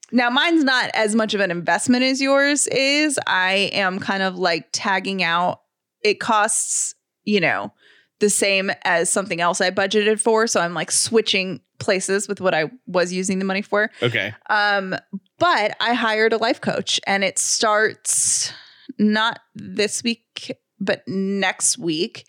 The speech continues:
Speaker 1: And I'm going to start meeting with her and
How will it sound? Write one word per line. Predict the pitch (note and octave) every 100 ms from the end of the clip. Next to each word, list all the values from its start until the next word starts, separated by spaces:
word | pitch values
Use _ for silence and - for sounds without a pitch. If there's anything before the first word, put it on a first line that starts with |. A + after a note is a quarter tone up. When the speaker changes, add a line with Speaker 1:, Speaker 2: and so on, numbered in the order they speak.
| - - - _ _ -
Speaker 1:
And | G3+ G3 G3 G3 G#3+ -
I'm | F#3 F#3+
going | G3 G3 G3+
to | G#3+
start | - G3 F#3 -
meeting | G3 F3 E3+
with | G3 A3
her | A#3 G#3+ A#3 D4+ -
and | - F#3+ F#3 F3 F3 F#3